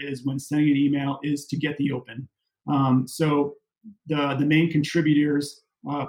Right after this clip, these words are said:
of getting that open are the, at least the top two probably are the from name and the subject line. Um, if, you know,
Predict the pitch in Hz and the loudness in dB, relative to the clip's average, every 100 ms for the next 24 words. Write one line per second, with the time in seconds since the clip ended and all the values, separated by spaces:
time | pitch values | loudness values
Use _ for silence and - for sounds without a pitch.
0 | - 151 139 - 175 180 156 147 143 147 | -4 -4 -4 0 2 4 4 2 0 2
1 | 143 139 139 - _ _ 143 135 135 131 | 2 2 2 -2 _ _ -4 -2 -2 -4
2 | 165 160 160 170 170 - - 185 - 185 | -4 -6 0 0 0 -4 -6 -8 -2 2
3 | 156 - 143 139 147 143 131 123 - 165 | 2 2 0 2 2 2 -2 -8 -4 0
4 | 180 190 202 220 - - - 151 143 156 | 2 0 0 0 -2 -18 -4 -4 -4 -4
5 | 139 131 127 - 127 123 131 _ _ _ | -4 -4 -6 -6 -6 -6 -10 _ _ _
6 | _ - 147 143 139 - 165 160 156 - | _ -8 -4 -2 -2 -2 -2 -2 -4 -18
7 | _ _ _ _ _ _ _ - 143 123 | _ _ _ _ _ _ _ -6 -6 -6